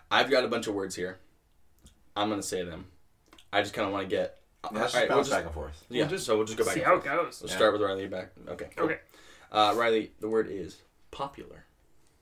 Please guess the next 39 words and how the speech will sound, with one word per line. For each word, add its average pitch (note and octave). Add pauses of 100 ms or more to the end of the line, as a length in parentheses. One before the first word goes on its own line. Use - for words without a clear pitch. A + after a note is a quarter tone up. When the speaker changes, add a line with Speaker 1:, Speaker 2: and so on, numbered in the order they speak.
(100)
Speaker 2:
Apocrypha. - (180)
Speaker 3:
Podcast. -
Speaker 1:
Okay. - (1160)
Okay. D3 (120)
Speaker 2:
No, B2+
I A#2
think A#2
he's -
Speaker 3:
Oh. E3+
Speaker 2:
gonna A2+
say, -
Speaker 1:
That's -
okay, D3
that's -
okay. D3
If C3
you C#3+
Speaker 2:
"Tell D3+
Speaker 1:
guys D3+
wanna D#3
Speaker 2:
me D#3+
Speaker 1:
keep D3
Speaker 2:
a -
Speaker 1:
moving. -
Speaker 2:
word, G2+ (240)
then A#2+
tell A2
you G#2
a G#2
word." D#2
Speaker 3:
Oh, E3 (180)
Speaker 1:
That's B2+
Speaker 3:
okay. D3
Speaker 1:
kinda C#3
where A#2+
I A2
was G#2
gonna F#2
go. E2+